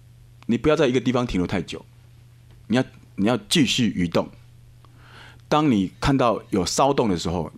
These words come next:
前几天我在那个田子坊，哇，那个前面一群人这样开叽叽喳喳叽叽喳喳，好像什么事情要发生，然后一走过去，全部人就追过来，我又用跑的了。那个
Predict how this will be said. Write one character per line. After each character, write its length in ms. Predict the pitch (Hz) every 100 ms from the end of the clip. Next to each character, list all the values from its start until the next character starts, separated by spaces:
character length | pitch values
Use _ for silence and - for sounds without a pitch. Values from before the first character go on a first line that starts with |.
| - - -
前 160 | 160
几 60 | 139
天 120 | 139
我 120 | 117
在 120 | 117
那 120 | 110 104
个 200 | 87 76
田 240 | - 95
子 180 | 101 82 -
坊， 240 | 87 90 - - - - - - - - - - - - -
哇， 240 | 123 85
那 80 | 101
个 120 | 107 - - - - - -
前 120 | 117
面 140 | 123 -
一 60 |
群 200 | - -
人 140 | 98 90
这 80 | 104
样 120 | 82 95 - -
开 140 | 113
叽 100 | 101
叽 140 | - 113
喳 80 | 101
喳 140 | 110
叽 120 | 113
叽 120 | 101
喳 120 | 110 113
喳， 120 | 101
好 160 | 90
像 80 | 120
什 80 | 104
么 80 | 101
事 100 | 120
情 80 | 104
要 100 | 101
发 160 | 104
生， 220 | 98 92 - - - - - - - - -
然 120 | 135
后 80 | -
一 120 | 175 196 -
走 200 | - 117
过 100 | 139
去， 100 | 147 147
全 180 | 135
部 60 | 139
人 100 | 127
就 60 | 135
追 200 | 139 123
过 200 | 127 104
来， 120 | 85
我 120 | 98
又 80 | 135
用 120 | 107
跑 220 | 104 76
的 80 | 82
了。 80 | - - - - - - - - -
那 120 | 180
个 160 | 151